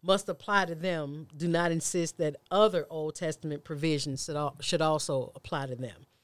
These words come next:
Deuteronomy twenty-one eighteen through twenty-one commanded the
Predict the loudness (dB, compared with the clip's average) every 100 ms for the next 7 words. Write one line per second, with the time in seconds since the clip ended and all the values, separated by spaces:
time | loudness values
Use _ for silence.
0 | _ _ _ _ _ -2 2 6 4 2
1 | -6 -4 0 2 4 4 4 2 -2 0
2 | 2 2 0 -4 -4 -2 0 2 2 2
3 | 2 -4 -2 2 2 2 -4